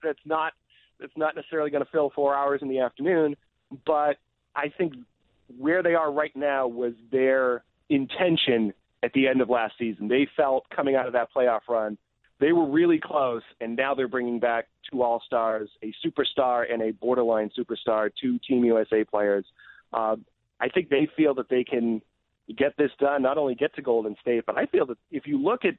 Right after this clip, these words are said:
the depth and the versatility, you know, I think that would be a competitive series, and I believe they believe that'll be a competitive series. So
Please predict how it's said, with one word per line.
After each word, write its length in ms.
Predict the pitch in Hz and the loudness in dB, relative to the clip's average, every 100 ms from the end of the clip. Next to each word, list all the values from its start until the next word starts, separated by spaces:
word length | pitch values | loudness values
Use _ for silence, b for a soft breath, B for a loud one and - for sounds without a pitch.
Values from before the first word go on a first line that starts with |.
| _ 131 | _ -4
the 80 | |
depth 460 | 120 - 165 196 - _ - 135 | -4 0 0 0 -6 _ -10 -4
and 160 | 131 | -2
the 60 | 110 | -2
versatility, 960 | 127 120 110 - 226 208 123 113 110 - _ | 0 -2 -4 -4 0 2 0 -4 -10 -12 _
you 80 | 135 | 0
know, 60 | 139 | 0
I 140 | 143 | 0
think 140 | 113 127 | -4 -4
that 120 | 131 | -4
would 100 | 120 | -2
be 100 | 127 | -8
a 40 | |
competitive 460 | - 101 139 120 110 - | -10 -8 -8 -6 -12 -4
series, 300 | 147 123 110 | 0 0 0
and 80 | 120 | 0
I 80 | 120 | 0
believe 300 | 127 127 117 | 0 0 2
they 160 | 131 | 0
believe 320 | 117 107 104 | 0 -2 0
that'll 180 | 101 104 | 0 -2
be 120 | 98 101 | -2 -4
a 40 | |
competitive 460 | - 92 101 87 87 | -4 -2 -2 -2 -2
series. 300 | 95 82 92 - | -2 -2 -2 -2
So 240 | 131 123 | 0 0